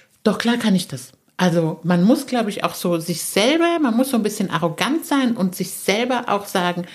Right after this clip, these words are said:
natürlich kann ich das. Weil ich so ein bisschen, ich hab dann gesagt, oh Gott, hoffentlich kann ich den reiten und guck mal, wie der trabt und total toll.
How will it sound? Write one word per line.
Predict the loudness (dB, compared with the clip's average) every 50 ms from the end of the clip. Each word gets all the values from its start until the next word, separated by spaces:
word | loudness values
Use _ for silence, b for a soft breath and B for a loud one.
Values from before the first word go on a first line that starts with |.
| B B B _
natürlich | -6 -4 0 0 2 2 0 -2 -4
kann | -4 -4 -4 -4
ich | -4 -6 -10
das. | -12 -12 -14 -14 -18 B B B B B B
Weil | B 2 2
ich | 2 2
so | 2 2
ein | 2 4
bisschen, | 4 4 2 2 2 4 4 4 4 2 -2 B B B B
ich | -2 -2
hab | 0 2
dann | 2 2 2
gesagt, | 2 2 0 0 0
oh | -2
Gott, | 2 2 2 2 2 0
hoffentlich | 0 0 0 -2 -4
kann | -2 -2 -2
ich | -2 0
den | -2 -2 -2
reiten | 0 0 2 2 2 2 2 0 0
und | 0 0
guck | -2 -2 -2 0 2
mal, | 2 2
wie | 2
der | 0 0 -2 -2
trabt | -2 -2 -2 0 2 0 0 -2 -4
und | -6 -6 -6
total | -8 -10 -10 -8 -4 -4 -4 -4
toll. | -4 -2 0 2 2 4 2 0 0